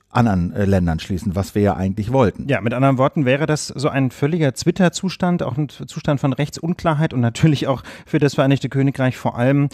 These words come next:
Speaker 2: äh, ein Nachteil deswegen, weil sie dann noch in weiten Teilen an europäische Rechtsetzung gebunden wären, auch an Entscheidungen des Europäischen Gerichtshofs, aber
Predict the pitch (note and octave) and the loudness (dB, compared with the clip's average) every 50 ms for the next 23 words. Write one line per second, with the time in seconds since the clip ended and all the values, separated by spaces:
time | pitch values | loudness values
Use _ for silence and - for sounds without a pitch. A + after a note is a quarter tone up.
0 | - - - - _ - C#3 C3+ C3 - C3 B2 B2 A#2+ A2 B2+ C#3+ - - - | -8 -20 -20 -20 _ 0 2 2 2 4 4 4 4 4 2 2 0 -2 0 2
1 | D#3+ D3 A#2+ B2+ A#2+ - - D3 D3+ D#3+ D#3 E3 C#3 C3 B2+ C3 B2+ C#3 B2 C#3 | 2 2 2 0 -2 -2 -2 -2 -2 0 0 0 2 2 2 2 0 -2 0 0
2 | C3 C3+ C3 B2+ A#2+ B2+ C#3 C#3 C3 A#2 A2+ G#2 C3 - - D3+ - C#3 C3+ C#3 | 2 2 2 0 -2 -2 -2 -2 0 0 2 0 0 0 0 -2 0 2 2 2
3 | C#3 C#3 C#3 - C#3 C3+ C3 B2+ - B2 A#2 C3 - - C3+ C3+ - - A#2 A#2+ | 2 2 0 0 0 2 2 2 2 0 0 -2 -2 0 0 0 2 0 0 0
4 | E3+ F#3 - _ - A2 G#2+ G#2 - - A2+ A2+ A2+ B2 G#2+ A#2 A#2 A#2 B2 B2 | 0 -2 -2 _ -2 -2 -2 -2 -2 -2 -2 0 0 -2 0 0 2 2 2 2
5 | A#2 A#2+ A#2 A2 A#2+ C3+ D3 C3+ B2 A#2 B2+ A#2+ A2 B2 - - A2+ A2+ C3+ C3+ | 0 0 2 2 2 2 2 0 0 -2 -2 -4 -4 -4 -2 -2 0 0 0 2
6 | D3 C3+ C3+ C3 C3 B2 A#2+ G#2 A#2+ B2 A#2+ A2 A#2+ A#2 - - B2 A#2+ A#2+ F#2+ | 2 2 2 2 2 0 0 -2 -2 -4 -2 0 0 0 0 0 0 0 0 0
7 | A2+ A2+ - - - - E3 F3 E3 - - A2+ A2 A2+ C3+ D3 | 0 -2 -4 -4 -2 0 0 0 0 -4 -6 -4 -2 2 2 2